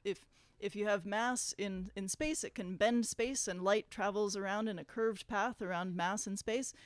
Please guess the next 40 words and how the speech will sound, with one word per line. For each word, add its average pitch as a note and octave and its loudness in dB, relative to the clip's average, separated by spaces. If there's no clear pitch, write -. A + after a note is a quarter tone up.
It G3 -2
does G3+ 2
that. F#3 4
That's F3+ -2
called G#3 2
gravitational F#3+ 4
lensing. F3 0
We F#3 0
see G3+ 0
a G3+ 4
lot G3+ 8
more G3 4
stuff - 2
bending A#3 6
space, G3+ 4
um, F3+ -2
because G3+ 4
dark F3+ 2
matter F3+ 0
is F3+ 0
out F3 0
there. - -6
We G#3+ 4
also A3 4
see A3+ -2
evidence A3 4
for G#3+ 2
it G#3 4
in, G#3 2
um, F3+ -2
the F#3+ 4
way G#3+ 8
that G3+ 2
galaxies A#3 4
formed F#3+ -2
in F#3 -4
the F#3 -4
early F3+ -2
universe. B3 -2
So F#3 0